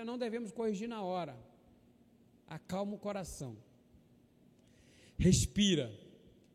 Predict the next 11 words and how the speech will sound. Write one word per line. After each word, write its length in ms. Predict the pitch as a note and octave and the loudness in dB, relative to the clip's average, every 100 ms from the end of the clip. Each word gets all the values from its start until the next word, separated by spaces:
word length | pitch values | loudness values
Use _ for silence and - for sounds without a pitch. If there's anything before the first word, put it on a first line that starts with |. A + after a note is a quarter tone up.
| _ _ _ - | _ _ _ -14
para 140 | C3 | -14
que 100 | - | -10
você 320 | D3+ D3 F3+ | -6 -6 -6
tire 460 | F3+ - - A3+ G#3 | -8 -8 -4 -2 -4
qualquer 400 | - F3+ A3+ B3 | -4 -4 -4 -6
tipo 420 | - A3 G3 G#3 | -4 -6 -4 -6
de 480 | D#3+ G#3 G3+ F3 C3+ A2+ - C3 | -4 -2 -2 -2 -6 -10 -16 -18
raiva, 560 | - C#3+ F#3+ G3 D#3 D3+ | -10 -6 -4 -4 -6 -8
de 100 | E3+ | -4
nervoso 480 | D#3 C3+ F3+ C#3+ | -4 -2 -4 -4
momentâneo 1040 | D#3 D#3+ D3 - - - - E3 F3+ G#3 | -6 -6 -8 -10 -20 -20 -12 -6 -4 -4